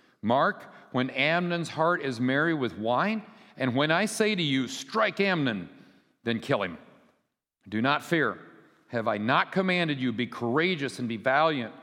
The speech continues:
So the servants of Absalom did to Amnon as Absalom had commanded. Then all the king's sons arose, and each mounted his mule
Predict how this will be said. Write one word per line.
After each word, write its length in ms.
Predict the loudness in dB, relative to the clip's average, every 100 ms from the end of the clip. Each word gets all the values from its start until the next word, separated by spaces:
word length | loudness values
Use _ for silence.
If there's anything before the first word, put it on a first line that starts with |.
| -20 -20 -20
So 120 | -4
the 140 | -2 -2
servants 480 | 0 2 2 -2 0
of 80 |
Absalom 520 | 2 2 0 -2 -2 2
did 280 | 0 0
to 180 | -2 -2
Amnon 640 | 0 0 2 0 0 -2 -6 -14 -2
as 180 | -2 2
Absalom 640 | 2 2 0 -2 -2 0
had 300 | -2 -2 -2
commanded. 680 | -2 0 2 2 0 -4 -8 -18 -6
Then 120 | -4 0
all 340 | 2 4 2
the 120 | 0
king's 300 | -2 -2 -2
sons 640 | 0 0 2 0 -4 -8 -18 -20 _ -6
arose, 680 | 0 4 4 4 0 -2
and 180 | -4 -4
each 200 | -4 -2
mounted 400 | 0 0 0 -2
his 200 | -4 -4
mule 460 | -2 0 0 -2